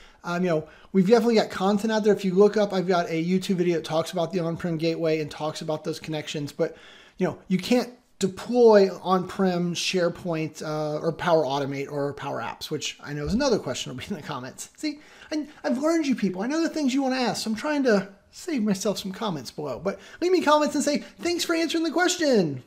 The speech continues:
'cause those make me feel happy. Um, anyway, so over here in my SharePoint Online environment, let's talk a little bit about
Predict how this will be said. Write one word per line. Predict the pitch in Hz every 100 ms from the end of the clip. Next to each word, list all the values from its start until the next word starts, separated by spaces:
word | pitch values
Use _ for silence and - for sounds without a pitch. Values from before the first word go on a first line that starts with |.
| -
'cause | 185
those | 220 247
make | 196 202
me | 214
feel | 262 214
happy. | 269 254 - - - _ _ - - - - - - -
Um, | 214 247 226 214 185 180 220
anyway, | 370 254 - - - _ _ -
so | - 285 233 - - -
over | 285 370
here | 294 311 262 -
in | 247 254
my | 247
SharePoint | 196 202 185 180 165
Online | 175 165 151
environment, | 147 147 143 170 226
let's | 294 -
talk | - 208 226 226
a |
little | 214 185
bit | 175 175
about | 170 165 165 -